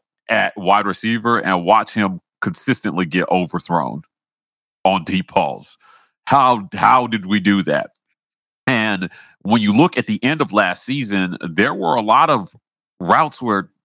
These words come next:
T J was overthrowing people deep as well, too. So he seemed to struggle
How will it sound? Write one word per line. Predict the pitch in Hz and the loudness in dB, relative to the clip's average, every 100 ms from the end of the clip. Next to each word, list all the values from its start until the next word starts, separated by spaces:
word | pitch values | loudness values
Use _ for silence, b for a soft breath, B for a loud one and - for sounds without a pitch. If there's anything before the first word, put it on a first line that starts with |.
| - | -4
T | 139 | -2
J | 156 143 107 | 0 0 0
was | 87 90 - - | 0 -2 -4 0
overthrowing | 107 117 - 117 107 92 | 2 2 2 4 2 2
people | 117 95 90 | 0 0 -2
deep | 82 107 - | 0 0 0
as | 87 | -2
well, | 80 101 87 | 0 0 0
too. | - 127 | -4 -6
So | - 92 | -4 -4
he | - 139 | -4 -10
seemed | - 143 113 | -8 -8 -8
to | |
struggle | - - 110 117 127 | -10 -2 0 0 -4